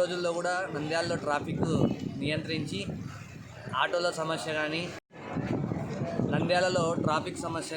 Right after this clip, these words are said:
కానీ, చిరు వ్యాపారస్తులు ప్రజలను ఇబ్బంది పెడుతున్న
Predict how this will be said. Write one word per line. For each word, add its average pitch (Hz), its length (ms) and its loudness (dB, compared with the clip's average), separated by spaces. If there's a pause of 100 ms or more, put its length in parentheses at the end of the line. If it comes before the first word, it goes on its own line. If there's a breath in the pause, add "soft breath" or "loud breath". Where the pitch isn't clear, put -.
కానీ, 165 240 0 (1500)
చిరు 170 280 0
వ్యాపారస్తులు 175 680 2 (1080)
ప్రజలను 160 440 0 (560)
ఇబ్బంది 160 340 0
పెడుతున్న 151 300 -2